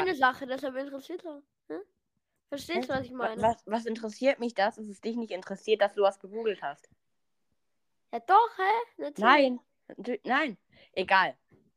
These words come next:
Speaker 1: Doch, das
Speaker 2: Was?
Speaker 1: mu-, muss dich aber interessieren. Soll ich
Speaker 2: Nein,
Speaker 1: auch sagen,
Speaker 2: ich
Speaker 1: wieso?
Speaker 2: Halt's Maul jetzt.
Speaker 1: Äh, aber wieso denn?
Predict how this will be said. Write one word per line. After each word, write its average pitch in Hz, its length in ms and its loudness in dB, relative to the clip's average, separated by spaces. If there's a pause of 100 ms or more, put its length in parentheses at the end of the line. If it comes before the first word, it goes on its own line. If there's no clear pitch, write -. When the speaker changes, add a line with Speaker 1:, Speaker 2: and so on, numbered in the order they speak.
Speaker 1:
Doch, 415 180 6
das 311 180 -8
Speaker 2:
Was? 349 220 -6
Speaker 1:
mu-, 349 80 -6
muss 427 140 -2
dich 311 200 -6
aber 247 180 0
interessieren. 254 600 -12 (220)
Soll - 80 -8
ich 214 60 -4
Speaker 2:
Nein, 233 100 2
Speaker 1:
auch 269 60 -8
sagen, 277 280 0
Speaker 2:
ich 269 60 -10
Speaker 1:
wieso? 320 320 -6 (720)
Speaker 2:
Halt's - 340 -18
Maul 175 380 -4
jetzt. 139 520 -8 (1040)
Speaker 1:
Äh, 311 180 -10
aber 302 260 2
wieso 330 260 -4
denn? 311 320 -6